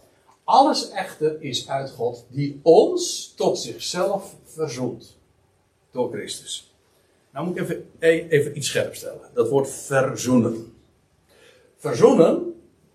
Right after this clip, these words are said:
dat is het Griekse woordje katalasso, mag u weer vergeten. Maar dat is een woord wat je trouwens alleen maar bij Paulus tegenkomt. In zijn brieven. En deze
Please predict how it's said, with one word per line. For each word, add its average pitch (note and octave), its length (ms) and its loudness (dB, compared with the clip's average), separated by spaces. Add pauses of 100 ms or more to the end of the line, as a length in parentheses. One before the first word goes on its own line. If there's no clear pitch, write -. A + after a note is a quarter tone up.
(200)
dat C#3+ 180 -2
is C#3+ 40 -6
het - 180 -12 (200)
Griekse - 400 -2
woordje A#2+ 340 0
katalasso, C#3 800 2
mag - 180 -2
u A2+ 60 -2
weer - 160 -6
vergeten. - 680 0 (420)
Maar E3+ 460 4 (280)
dat G3 260 4
is D3 140 0
een A#2+ 200 -2
woord A2 340 -4 (100)
wat D3 220 -2
je D#3+ 60 -8
trouwens E3+ 320 -2 (240)
alleen F#3+ 240 4
maar G3+ 140 2
bij F3 100 2
Paulus E3 360 0
tegenkomt. - 640 -6 (540)
In - 100 -16
zijn B2 220 2
brieven. A2 360 -2 (1500)
En C#3+ 680 4 (760)
deze A2 640 0